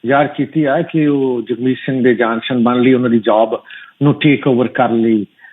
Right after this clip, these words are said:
ਤਿਆਰ ਬੈਠੇ ਨੇ। ਆਉਣ ਵਾਲੇ ਸਮੇਂ 'ਚ ਇਹਦੇ ਬਾਰੇ ਅਪਡੇਟ ਜਾਰੀ ਰਹੇਗੀ ਕਿ ਹੁਣ ਹੋਰ ਕੌਣ-ਕੌਣ ਲੀਡਰ ਜਿਹੜੇ ਨੇ ਉਹ, ਅਹ, ਇਹਦੇ ਵਿੱਚ ਇੰਟਰਸਟਿਡ ਹੋਣਗੇ। ਅਪਡੇਟ ਤੁਹਾਡੇ ਨਾਲ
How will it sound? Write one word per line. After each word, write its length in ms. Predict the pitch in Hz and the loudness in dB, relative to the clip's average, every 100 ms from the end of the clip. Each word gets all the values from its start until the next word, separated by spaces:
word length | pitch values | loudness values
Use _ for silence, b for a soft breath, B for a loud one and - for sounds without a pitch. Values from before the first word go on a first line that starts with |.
| B - | B 0
ਤਿਆਰ 220 | 143 135 | 0 0
ਬੈਠੇ 300 | 127 - 123 | -4 -6 -10
ਨੇ। 180 | 107 - b b b 143 | -10 -14 b b b -6
ਆਉਣ 140 | 147 | 0
ਵਾਲੇ 140 | 160 156 | 0 0
ਸਮੇਂ 220 | 156 160 | -2 -2
'ਚ 80 | 151 | 0
ਇਹਦੇ 200 | 165 156 | 0 0
ਬਾਰੇ 340 | 156 147 151 147 | 0 0 0 -2
ਅਪਡੇਟ 320 | - 156 143 | -4 -4 -4
ਜਾਰੀ 300 | 131 135 143 | -2 0 2
ਰਹੇਗੀ 280 | 160 160 170 | 0 0 -2
ਕਿ 120 | 165 | -4
ਹੁਣ 180 | 143 139 | -6 -10
ਹੋਰ 360 | - 143 143 | -8 -4 -4
ਕੌਣ-ਕੌਣ 560 | - 156 180 175 185 175 | -2 -2 0 0 0 2
ਲੀਡਰ 280 | 143 123 127 | 0 0 -2
ਜਿਹੜੇ 260 | 131 131 | -2 -2
ਨੇ 180 | 123 101 _ _ _ _ _ - | -4 -10 _ _ _ _ _ -2
ਉਹ, 600 | 156 156 156 147 123 92 B B B - | 0 0 -2 -2 -2 -6 B B B -10
ਅਹ, 220 | - 170 | -2 2
ਇਹਦੇ 140 | 151 | 4
ਵਿੱਚ 200 | 143 - | 2 0
ਇੰਟਰਸਟਿਡ 480 | 151 131 131 - 139 | -4 -4 -4 -4 -2
ਹੋਣਗੇ। 360 | 143 156 156 175 | 0 2 2 0
ਅਪਡੇਟ 400 | 143 - 139 107 | -4 -4 -4 -2
ਤੁਹਾਡੇ 200 | 139 120 | -2 -2
ਨਾਲ 380 | 113 107 107 101 | -2 -2 -2 -6